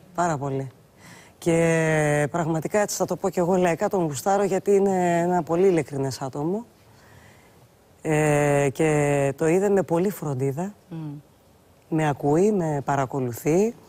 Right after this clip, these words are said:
Speaker 1: κατανόηση, ε, τρυφερότητα. Και μέσα σε
Speaker 2: Και
Speaker 1: αυτά τα
Speaker 2: καλά εξηγείται,
Speaker 1: χρόνια
Speaker 2: γιατί και εσύ είσαι πολύ ειλικρινές άτομο και το αποδεικνύεις ερχόμενη στον αέρα ζωντανά μιας τηλεόρασης να πεις κάτι το οποίο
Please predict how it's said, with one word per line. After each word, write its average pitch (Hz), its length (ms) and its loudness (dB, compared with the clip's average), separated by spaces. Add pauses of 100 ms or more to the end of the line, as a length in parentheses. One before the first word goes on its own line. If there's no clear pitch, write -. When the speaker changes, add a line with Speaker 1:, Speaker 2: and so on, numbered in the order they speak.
(680)
Speaker 1:
κατανόηση, 160 960 0 (720)
ε, 156 520 2
τρυφερότητα. 156 840 -2 (1040)
Και 220 120 0
μέσα 247 180 0
σε - 80 -8
Speaker 2:
Και 330 120 -2
Speaker 1:
αυτά - 20 2
τα 226 60 2
Speaker 2:
καλά 214 120 2
εξηγείται, 190 280 0
Speaker 1:
χρόνια 175 160 4
Speaker 2:
γιατί 226 220 -2
και 226 60 -6
εσύ 269 180 -4
είσαι 254 120 -2
πολύ 196 240 -6
ειλικρινές 175 480 -4
άτομο 180 500 -2 (360)
και 247 100 -2
το 247 100 2
αποδεικνύεις 254 680 -4
ερχόμενη 240 840 -2
στον 226 240 -4
αέρα 226 300 0
ζωντανά 208 380 -2
μιας 220 160 -2
τηλεόρασης 208 560 0
να 190 140 -6
πεις 214 260 -6
κάτι 208 260 -2
το 202 100 -4
οποίο 208 400 -2